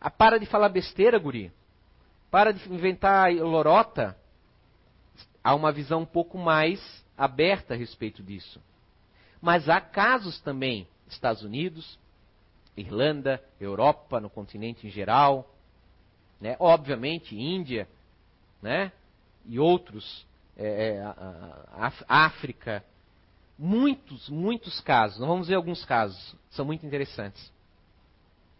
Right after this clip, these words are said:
São muito interessantes. Um desses casos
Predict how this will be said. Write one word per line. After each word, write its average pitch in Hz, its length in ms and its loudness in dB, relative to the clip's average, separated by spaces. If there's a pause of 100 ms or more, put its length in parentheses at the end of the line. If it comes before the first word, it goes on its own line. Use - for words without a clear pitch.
(560)
São 123 160 -8
muito 135 180 -6
interessantes. 104 600 -12 (1080)
Um 277 140 0
desses 240 360 -2
casos 160 640 2